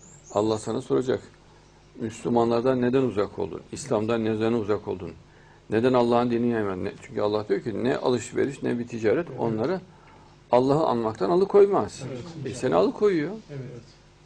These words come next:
Speaker 1: Peygamberimiz sallallahu aleyhi ve sellemi dinlemek için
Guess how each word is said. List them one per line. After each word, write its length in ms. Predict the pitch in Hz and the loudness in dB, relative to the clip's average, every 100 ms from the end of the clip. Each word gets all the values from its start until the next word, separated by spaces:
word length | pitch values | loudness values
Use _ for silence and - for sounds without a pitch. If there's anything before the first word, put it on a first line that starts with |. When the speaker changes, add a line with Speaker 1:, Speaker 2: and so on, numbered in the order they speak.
| - - - - - - - - - - - - | -20 -20 -20 -20 -20 -20 -20 -20 -20 -20 -14 0
Speaker 1:
Peygamberimiz 760 | 123 131 131 127 120 113 113 | 2 4 4 4 2 2 -2
sallallahu 280 | - 120 120 | -2 2 4
aleyhi 160 | 113 104 | 4 2
ve 80 | 101 | 0
sellemi 540 | - 98 98 143 180 - - - - - - - - - - - - - - - - - - - | 0 -2 -2 -4 -6 -10 -20 -20 -20 -20 -20 -20 -20 -20 -20 -20 -20 -20 -20 -20 -20 -20 -20 -4
dinlemek 540 | 131 131 131 123 110 117 | 2 4 4 2 0 -6
için 340 | - 175 175 | -8 -6 -8